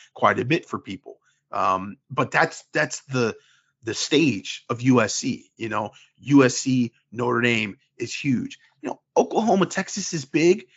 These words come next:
but I always felt like the Red River Shootout is a bit more regional than it is national. It's like, i-, if you're a college football fan, you're like, "Oh, that's, that's one of the greatest rivalries in college football." And it is, absolutely. But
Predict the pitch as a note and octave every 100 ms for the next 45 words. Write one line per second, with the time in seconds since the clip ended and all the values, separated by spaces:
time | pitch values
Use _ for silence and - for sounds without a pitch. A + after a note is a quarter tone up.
0 | _ _ _ _ - D3+ E3 F#3+ G3 F#3
1 | D3+ - E3 C#3 C3+ B2+ C#3 F3 C#3+ D3
2 | C#3+ C#3+ - D#3 B2+ A#2 A2 A2 G#2 B2
3 | - B2+ A2+ G#2+ A#2 A2 G#2 G2 G#2+ G#2
4 | F#2+ F#2+ F#2+ D#2+ - D#2+ B1+ _ _ _
5 | - B2+ - C3+ - B2+ - C#3+ C3 C3+
6 | C3 G#3+ F#3+ A#3+ - A2+ A#2 A2+ A2 -
7 | A#2 B2 - G2+ - B2 A2 G2 A#2 A2
8 | - G2+ G2+ F2+ G#2+ F2 F2 E2 - D#3+
9 | F#2+ A#2+ D#3+ G3 C3 - D3 - C#3+ F3
10 | - E2 _ _ _ - C#3 C#3